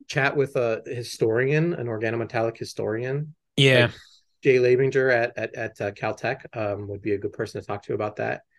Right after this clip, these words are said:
Speaker 2: Mm-hmm.
Speaker 1: Uh, who knows a lot about the history of organometallic chemistry, but that's my hypothesis for that,
Speaker 2: Yeah.
Speaker 1: um, observation.
Speaker 2: One last thing I'll say is probably also back in the nineteen, I mean, sixties to eighties, palladium also <laughs> wasn't expensive as it is now.
Speaker 1: That's
Speaker 2: You probably,
Speaker 1: true. Although,
Speaker 2: you know.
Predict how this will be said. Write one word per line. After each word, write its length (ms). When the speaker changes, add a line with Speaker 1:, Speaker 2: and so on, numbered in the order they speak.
Speaker 2:
Mm-hmm. 340
Speaker 1:
Uh, 140
who 80
knows 220
a 20
lot 220
about 220
the 60
history 380
of 120
organometallic 760
chemistry, 460
but 200
that's 220
my 220
hypothesis 800
for 120
that, 240
Speaker 2:
Yeah. 200
Speaker 1:
um, 200
observation. 340
Speaker 2:
One 120
last 180
thing 100
I'll 60
say 180
is 120
probably 480
also 440
back 240
in 40
the 60
nineteen, 760
I 40
mean, 200
sixties 520
to 60
eighties, 300
palladium 320
also 280
<laughs> 60
wasn't 220
expensive 400
as 180
it 100
is 140
now. 140
Speaker 1:
That's 200
Speaker 2:
You 180
probably, 160
Speaker 1:
true. 240
Although, 360
Speaker 2:
you 60
know. 100